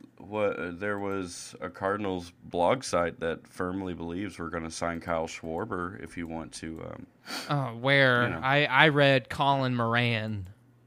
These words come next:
Speaker 2: not Kyle Schwarber.
Speaker 1: Colin Moran? Are you shitting me? Why Colin Moran?
Speaker 2: No, no, no. That's, that's the actual M L B trade rumor site saying Cardinals expressing interest in Colin Moran.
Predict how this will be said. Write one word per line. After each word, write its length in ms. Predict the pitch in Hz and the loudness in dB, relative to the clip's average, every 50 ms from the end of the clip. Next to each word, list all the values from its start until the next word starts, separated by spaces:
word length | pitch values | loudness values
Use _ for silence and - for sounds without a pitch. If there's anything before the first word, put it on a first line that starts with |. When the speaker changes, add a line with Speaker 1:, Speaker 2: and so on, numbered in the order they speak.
| _ _ | _ _
Speaker 2:
not 240 | - 123 120 120 - | -8 -6 -6 -6 -6
Kyle 280 | - 127 131 123 113 110 | -8 -6 -4 -4 -4 -6
Schwarber. 200 | - - - 123 | -8 -12 0 8
Speaker 1:
Colin 420 | 123 151 190 247 311 320 294 240 | 10 12 12 12 12 10 8 8
Moran? 540 | 175 151 127 113 113 113 120 123 143 185 214 | 10 12 12 12 12 12 12 12 12 12 10
Are 180 | - 127 127 135 | 10 10 10 10
you 140 | 170 247 | 10 8
shitting 460 | 240 - - - 123 107 110 131 165 180 | 8 6 8 8 10 10 10 10 8 6
me? 160 | 196 226 240 | 4 2 2
Why 380 | 190 147 - 127 185 254 311 | 4 8 10 12 12 12 10
Colin 380 | 269 - 285 285 311 320 311 277 | 8 4 6 8 8 8 8 6
Moran? 200 | 214 185 175 160 | 6 4 4 6
Speaker 2:
No, 80 | 165 170 | 6 6
no, 80 | 175 160 | 6 6
no. 60 | 143 | 6
That's, 320 | 143 165 214 - - - | 6 6 4 4 0 -4
that's 400 | - - 156 190 226 - - - | 0 4 4 4 4 2 -2 -8
the 300 | - - 196 202 190 147 143 | -2 2 4 6 6 6 4
actual 460 | 165 180 185 - - - 180 175 147 | 4 2 2 0 -2 -2 0 0 2
M 180 | 143 160 165 | 2 2 2
L 80 | 170 160 | 0 2
B 120 | 165 165 | 2 0
trade 380 | 147 - - - 160 156 151 143 | 0 -2 -2 0 0 2 2 0
rumor 500 | 131 123 131 147 156 160 147 123 113 110 | 0 0 0 0 2 2 2 0 0 -2
site 460 | - - - 143 123 117 113 117 - | -6 -6 -4 -2 0 0 0 -2 -6
saying 420 | - - 139 127 123 117 117 117 - - - - - _ _ - | -6 -4 -2 0 0 0 -2 -4 -8 -10 -16 -20 -20 _ _ -4
Cardinals 460 | - - 160 165 170 165 156 135 127 | 0 2 4 4 4 2 0 0 -2
expressing 600 | 127 - - - - 151 147 143 - 143 131 113 | -4 -8 -8 -4 0 0 0 0 0 -2 -4 -2
interest 420 | 107 127 143 135 - 127 113 - - | -2 -2 -4 -4 -4 -6 -8 -8 -8
in 100 | 117 117 | -10 -10
Colin 400 | - - 135 135 131 127 120 117 | -6 -4 -2 0 0 0 -2 -4
Moran. 460 | 113 113 120 123 123 113 104 101 107 | -4 -6 -6 -6 -6 -6 -8 -10 -12